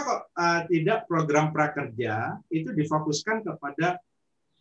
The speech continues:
vokasi-vokasi khusus membangun desa industri, misalnya desa industri kreatif.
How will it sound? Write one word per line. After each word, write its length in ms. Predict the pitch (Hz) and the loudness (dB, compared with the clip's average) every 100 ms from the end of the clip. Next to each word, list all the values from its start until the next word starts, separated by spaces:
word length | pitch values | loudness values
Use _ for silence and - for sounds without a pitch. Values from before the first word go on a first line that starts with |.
| _ - | _ -6
vokasi-vokasi 1080 | 165 180 175 180 160 - 160 156 226 214 | -2 0 2 2 0 0 0 0 -2 -6
khusus 640 | 202 196 226 226 - - - | -4 -2 0 0 -2 -4 -8
membangun 800 | 156 170 147 123 135 180 214 214 - _ _ _ _ - | -2 2 2 0 0 0 0 -4 -10 _ _ _ _ -4
desa 640 | 113 110 170 160 156 156 - _ - | -4 0 2 2 2 0 -4 _ 0
industri, 640 | 175 156 156 - 226 170 | 6 8 6 4 4 4
misalnya 320 | 120 120 120 | 4 -2 -2
desa 160 | 117 147 | 0 0
industri 320 | 131 107 151 | 0 -2 -2
kreatif. 480 | 156 214 202 113 | 0 0 2 0